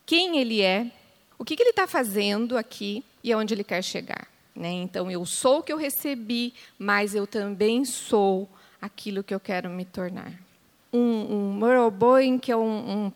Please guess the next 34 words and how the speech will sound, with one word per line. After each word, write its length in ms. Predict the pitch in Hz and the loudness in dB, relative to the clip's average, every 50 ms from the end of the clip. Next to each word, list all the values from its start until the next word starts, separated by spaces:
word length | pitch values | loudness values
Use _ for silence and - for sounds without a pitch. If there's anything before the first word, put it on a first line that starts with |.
| _ _ - | _ _ -10
um 40 | 196 | -8
psiquiatra 560 | - - 220 202 - 233 214 220 226 - 240 | -6 -6 -8 -4 2 2 4 4 2 2 0
americano, 1000 | 233 233 226 220 208 214 - _ - 226 233 240 247 247 240 233 220 190 180 180 | 2 2 2 2 0 -2 -8 _ 0 2 4 4 4 4 4 2 0 -2 -2 -4
estudou 440 | 185 - - - 233 202 214 220 220 | -6 -8 -8 -8 -4 -2 0 0 2
muito 480 | 214 214 208 226 240 254 254 247 - 233 | 0 0 0 0 0 0 -2 -4 -6 -6
nessa 360 | 214 196 190 202 - - 214 | -6 -4 -6 -6 -6 -4 -2
área 400 | 190 190 190 190 190 185 190 185 | 0 2 4 2 2 0 -2 -6
de 180 | 175 180 190 185 | -6 -8 -12 -10
terapia 580 | - - 190 185 175 175 - - 202 202 196 | -8 -8 -6 -6 -8 -10 -10 -10 -6 -6 -6
familiar 520 | 190 - 196 180 180 170 170 170 165 165 165 | -6 -8 -12 -12 -10 -8 -6 -6 -6 -6 -8
de 100 | - - | -10 -12
casal, 420 | - 185 190 190 208 220 226 233 | -10 -12 -10 -4 -2 0 0 2
e 80 | 240 240 | 2 0
ele 160 | 240 233 254 | -2 -2 -4
criou 360 | 247 - 285 269 269 269 262 | -10 -10 -10 -6 -6 -6 -6
uma 180 | 254 233 208 214 | -6 -8 -12 -14
teoria, 720 | _ - 190 175 175 180 208 233 254 247 220 180 - - _ _ _ | _ -16 -16 -16 -16 -14 -10 -8 -6 -4 -4 -4 -6 -8 _ _ _
que 80 | - 214 | -4 -2
é 60 | 202 | -2
a 40 | 208 | -2
teoria 520 | - 240 226 214 214 202 233 247 254 254 | 0 0 0 0 2 0 2 2 2 2
da 200 | 220 240 233 240 226 - - _ _ | 2 0 -2 -2 -4 -8 -14 _ _
transgeracionalidade, 1700 | 277 269 302 330 370 370 320 311 320 277 285 302 285 - - 269 254 254 247 240 233 240 208 214 185 - - - - - - - - - _ _ | 0 0 2 0 0 0 0 0 2 2 2 0 -2 -2 -4 -2 -2 0 -2 -2 -4 -4 -2 -2 0 0 -2 -4 -8 -12 -14 -14 -14 -18 _ _
que 100 | - - | -12 -10
nada 320 | 311 403 381 370 339 277 | -6 -2 -2 0 0 0
mais 340 | 277 196 165 175 170 170 190 | -2 -2 -4 -6 -8 -4 -2
é 240 | 220 233 233 202 185 | 0 2 2 0 0
do 120 | 175 202 | -2 -6
que 160 | 214 - 240 220 | -6 -4 -4 -4
assim: 360 | 240 - - - 208 180 - - | -4 -4 -6 -10 -10 -10 -4 -2
eu 120 | 220 220 | 0 0
mantenho 680 | 240 254 285 302 294 277 - - 262 262 269 277 262 262 | 2 2 2 2 0 -2 -2 -2 -2 0 0 -2 -4 -4
os 160 | 262 - - | -6 -8 -8
padrões 880 | - 262 240 208 208 190 185 185 180 180 202 - - - - - - | -8 -8 -6 -4 -4 -4 -4 -4 -4 -6 -8 -10 -12 -16 -18 -20 -20